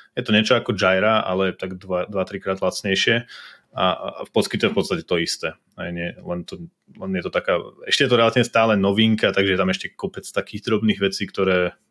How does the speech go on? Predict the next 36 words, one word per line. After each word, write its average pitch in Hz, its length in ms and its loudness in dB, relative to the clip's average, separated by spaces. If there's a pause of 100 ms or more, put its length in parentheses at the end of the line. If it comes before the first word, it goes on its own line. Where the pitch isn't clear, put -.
vedia 92 240 -2
človeku 95 320 -2
prikážať 98 560 -2
pri 107 80 -8
tej 101 160 -2
každodennej 98 480 0
práci, 95 480 0
ale, 87 400 -2 (720)
ale 87 160 -6
dá 87 160 2
sa - 80 -4
s 90 80 -2
tým 85 240 -8
akože 87 320 -4
žiť - 400 -10
relatívne 80 560 -6
dobre. 80 320 -6 (160)
Už 110 160 2
je 120 80 2
to 104 80 2
na 92 80 4
dobrej 90 320 2
ceste - 400 -4
a 85 80 2
verím, 87 320 0
že 85 160 -2
o 85 160 -4
rok 80 240 -4
to 80 160 -6
už - 80 -20
bude 85 240 -8
veľmi, 85 480 -6
veľmi 85 320 -6
solidné. 82 640 -6 (640)
No 98 160 0
a 104 240 2